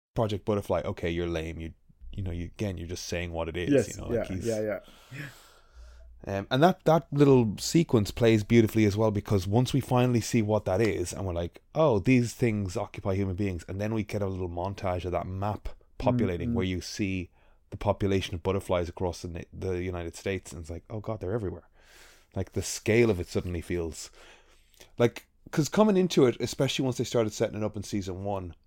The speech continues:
Speaker 1: or episode one, I was like, "Oh, this is just gonna be an episode of the week thing where they assassinate a new political target each
Speaker 2: Mm.
Speaker 1: week." And the idea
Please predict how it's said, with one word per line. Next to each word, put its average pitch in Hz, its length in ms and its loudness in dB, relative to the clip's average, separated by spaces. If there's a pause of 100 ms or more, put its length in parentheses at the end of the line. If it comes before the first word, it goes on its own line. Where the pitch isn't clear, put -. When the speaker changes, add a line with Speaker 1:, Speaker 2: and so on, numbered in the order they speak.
(260)
Speaker 1:
or 107 80 -2
episode 113 420 4
one, 82 220 -6
I 101 60 -6
was 98 140 -2
like, 101 240 -2
"Oh, 113 160 4
this 127 160 2
is 123 80 2
just - 180 2
gonna 95 160 0
be 90 160 2
an 85 60 0
episode 90 340 -2
of 87 60 -2
the 87 80 0
week 90 220 -4
thing 90 220 -6
where 85 100 -4
they 82 140 -2
assassinate 85 580 -6
a 82 40 -10
new 82 380 -8 (840)
political 90 380 0
target 98 400 2
each - 120 -6
Speaker 2:
Mm. 139 100 0
Speaker 1:
week." 117 240 -6
And 95 140 -6
the 104 80 2
idea 104 420 0